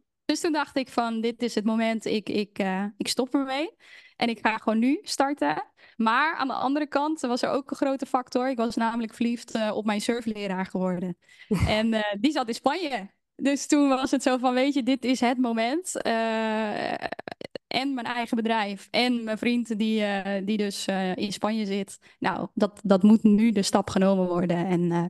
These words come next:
Speaker 1: waarom niet nu?"
Speaker 2: Ja, wauw, mooi. En dan dus ergens, eh, voor de liefde, eh, nou, hè, voor je vriend dan en voor de liefde voor jezelf.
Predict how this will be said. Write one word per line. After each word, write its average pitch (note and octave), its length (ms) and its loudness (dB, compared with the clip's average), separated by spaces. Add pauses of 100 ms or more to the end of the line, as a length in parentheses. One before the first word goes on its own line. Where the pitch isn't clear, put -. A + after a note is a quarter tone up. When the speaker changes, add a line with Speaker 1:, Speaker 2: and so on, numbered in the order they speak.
Speaker 1:
waarom G3+ 320 0
niet F#3+ 160 0
nu?" A#3 280 0 (260)
Speaker 2:
Ja, G3+ 580 4
wauw, E3+ 500 2
mooi. F3+ 500 -2 (520)
En G#3+ 140 0
dan A3+ 380 4
dus A3 240 0
ergens, A#3+ 440 -2
eh, G3 160 -6
voor A3 180 0
de G#3 60 0
liefde, A3+ 360 0 (760)
eh, E3+ 440 -2
nou, F3+ 260 -2
hè, C4 180 2
voor G3+ 120 2
je F3+ 120 6
vriend A#3 320 8
dan C#4+ 400 2
en C4 260 6
voor B3+ 100 0
de A3+ 80 0
liefde A#3 240 0
voor A3 120 2
jezelf. E3 440 -4